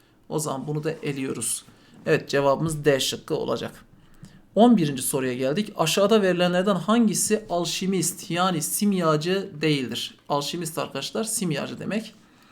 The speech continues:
Aristo zaten müfredatta biliyorsunuz konu anlatılırken hep söylüyoruz. Aristo, Cabir bin Hayyan, ondan sonra Demokritus, Empedokles. Bunlar simyacı olarak geçiyor.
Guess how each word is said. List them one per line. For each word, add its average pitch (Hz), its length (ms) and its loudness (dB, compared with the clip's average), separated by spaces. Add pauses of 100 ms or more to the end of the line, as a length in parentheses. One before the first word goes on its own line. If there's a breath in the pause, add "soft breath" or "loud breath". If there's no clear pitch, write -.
(400 loud breath)
Aristo 208 640 2
zaten 185 400 0
müfredatta 180 580 -2
biliyorsunuz 156 540 -4
konu 175 200 -4
anlatılırken 165 640 -4
hep 165 200 -4
söylüyoruz. 151 460 -2
Aristo, 156 480 -4
Cabir 147 420 -2
bin 156 140 0
Hayyan, 147 600 -2 (500 loud breath)
ondan 147 240 -2
sonra 151 340 -2
Demokritus, 175 840 0 (200)
Empedokles. 151 880 -2
Bunlar 165 260 0
simyacı 165 520 0
olarak 131 260 -4
geçiyor. 196 440 -2